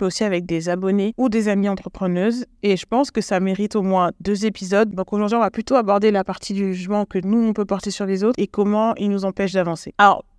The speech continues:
le gros souci, le gros, gros souci, quand t'es dans le jugement, c'est que ça t'empêche d'apprendre, puisqu'on peut pas être dans les deux, on peut pas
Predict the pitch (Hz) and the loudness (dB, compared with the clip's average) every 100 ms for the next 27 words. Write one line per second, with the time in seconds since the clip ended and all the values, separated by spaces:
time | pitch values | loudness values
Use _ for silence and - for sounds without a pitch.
0 | - 202 190 185 202 285 - 254 - 202 | -6 -4 0 0 2 2 0 -2 -2 -2
1 | 220 - _ - 165 - - 247 202 196 | -2 -6 _ -6 -6 -2 2 2 2 0
2 | 226 226 208 - 196 214 - - 185 220 | 2 0 -4 -6 -6 -6 -6 -2 0 0
3 | 226 220 202 180 185 190 214 - - - | 2 0 0 -4 -2 0 0 -2 -8 -8
4 | 196 - 190 180 180 196 196 170 - 185 | -6 -4 -2 -4 0 0 2 0 -2 -4
5 | 214 196 170 - - 196 202 196 220 202 | 0 0 -4 -12 -6 -4 -2 0 0 2
6 | 190 185 180 214 277 _ 185 180 202 | 0 0 0 -2 -4 _ -8 -2 0